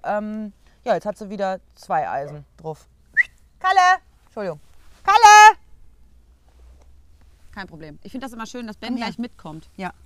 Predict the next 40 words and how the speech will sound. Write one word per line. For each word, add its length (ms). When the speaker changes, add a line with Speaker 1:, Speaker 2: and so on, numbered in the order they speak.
Speaker 1:
Schön 180
hier 140
bleiben. 320
So. 120
Speaker 2:
Den 160
mufft 180
er 100
auch 80
immer 220
an, 120
man 140
weiß 160
es. 160
Ach 60
so, 80
Speaker 1:
Weil, 180
Speaker 2:
ah, 640
Speaker 1:
ja, 60
Speaker 2:
Menschen. 440
Speaker 1:
ja, 320
genau, 280
deswegen. 440
Da 60
hinten 260
auf, 100
wir 80
sitzen 280
übrigens 420
gerade 240
auf 100
dem 80
Reitpla-, 440
oder 120
beim 240
Speaker 2:
Ah, 20
ah, 120
Speaker 1:
Reitplatz. 140
Speaker 2:
genau. 300
Speaker 1:
Ähm, 360
weil 420